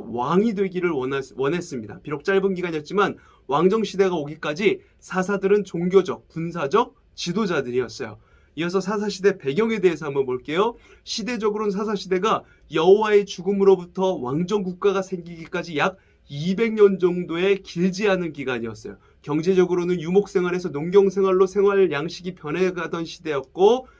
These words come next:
종교적으로는 가나안의 농경 신들에게 빠져가는 혼탁한 시대였어요. 정치적으로는 하나님을 왕으로 선포하는 신정 정치 시대였고 성경에서의 위치는 복의 근원이 될지라라는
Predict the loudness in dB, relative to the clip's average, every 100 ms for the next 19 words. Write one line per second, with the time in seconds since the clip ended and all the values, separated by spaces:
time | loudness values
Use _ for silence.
0 | _ -8 -4 -2 4 4 6 4 4 0
1 | -4 _ _ _ -12 -2 2 4 6 6
2 | 4 4 4 4 -2 -2 0 2 0 -2
3 | 0 0 4 2 2 -4 -6 -16 _ -2
4 | -2 -2 -16 -16 -4 -4 -4 -4 -6 -6
5 | -14 -18 -20 _ _ -6 -6 -2 -4 -2
6 | -4 -4 0 0 0 -4 -6 _ _ -2
7 | 4 4 4 0 -2 2 2 2 -2 -4
8 | 0 0 0 -4 -4 -4 -6 0 0 4
9 | 6 6 2 _ _ -16 -6 -2 0 0
10 | 0 0 2 0 0 -6 -4 -4 -4 -6
11 | 0 4 4 0 _ _ _ -6 -2 -2
12 | 2 2 2 0 -4 -8 -8 -8 -8 -6
13 | 2 4 4